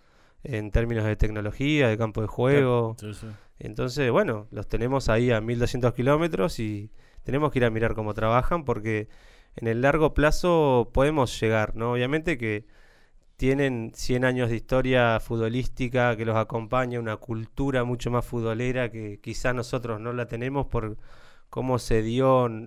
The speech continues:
Speaker 1: la, la, la, la población nuestra, ¿no? Que, que viene gente de muchos
Speaker 2: Claro.
Speaker 1: lugares, que es, es muy homogénea,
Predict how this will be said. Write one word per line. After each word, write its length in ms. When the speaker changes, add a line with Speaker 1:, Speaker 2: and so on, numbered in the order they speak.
Speaker 1:
la, 420
la, 280
la, 580
la 200
población 640
nuestra, 420
¿no? 240
Que, 320
que 180
viene 260
gente 300
de 100
muchos 300
Speaker 2:
Claro. 160
Speaker 1:
lugares, 460
que 140
es, 120
es 180
muy 200
homogénea, 600